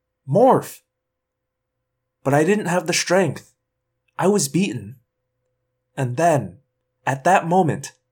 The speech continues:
I felt the edge of the whale's brain brushing against mine. Its instincts, its D N A memories. "Help me," I pleaded. In a dream of falling and falling, I reached out to a dark, vast being that I could not define.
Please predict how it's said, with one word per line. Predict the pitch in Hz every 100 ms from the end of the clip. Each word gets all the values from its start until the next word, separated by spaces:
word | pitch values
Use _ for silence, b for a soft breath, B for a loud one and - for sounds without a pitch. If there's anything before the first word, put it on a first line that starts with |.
| _ _ _
I | 147
felt | 160 180
the | 147 -
edge | 151 175
of | 151
the | 123
whale's | 117 139 151
brain | 123 135 151 107
brushing | 90 135 147 143
against | 107 127 135 -
mine. | 135 107 85 - _ _ _ _ _ _ -
Its | 139
instincts, | - 190 190 123 98 - - - _ _ _
its | 113 -
D | 120 180 185
N |
A | 170 170
memories. | 147 170 143 85 90 - - _ _ _ _ _ _ _ _ _ _
"Help | - 180 208 175
me," | 135 101 - _ _ _ -
I | 117
pleaded. | 127 127 127 131 - _ _ _ _ _ _ _ _ _ _ _ _ _ _
In | 135
a | 147
dream | 139 185 202
of | 180 -
falling | 170 180 175
and | 131 123
falling, | 165 165 131 90 95 _ _ _ _
I | 127
reached | 143 196 196 -
out | 165 160 -
to | 131
a | 117
dark, | 107 135 156 175 -
vast | 113 127 143 -
being | 139 151 104 90
that | 92 107
I | 113
could | - 165
not | 151 147
define. | 120 - 123 107 85